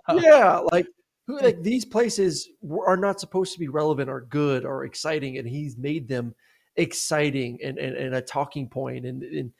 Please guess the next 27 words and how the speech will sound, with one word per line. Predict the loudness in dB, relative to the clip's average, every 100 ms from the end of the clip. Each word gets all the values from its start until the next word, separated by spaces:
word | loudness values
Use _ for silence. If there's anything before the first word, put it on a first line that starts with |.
| _ _ _
you | 0 2
talk | 2 4
about | 6 4 2
just | -4 -4 -10 _ _ _ _ _ -6
the | -2
type | 0 0
of | 2
offense | 0 0 -2 -6
he | -8
runs. | -4 -4 -6 -8
It's, | -10 -6
it, | -6 0
it | 2
is, | 2 0
it | -4
is, | -2 -4 -4
it's | -4
a | -2
note | -2 -4
card, | -8 -12 -14 _ _ _ _ 2
but | 2
he | 2 -8
will | -6 -6
spend | -6 -6 -2
an | -4
entire | -6 -8 -8 -8
practice | -8 -6 -6 -8 -12 -10 -14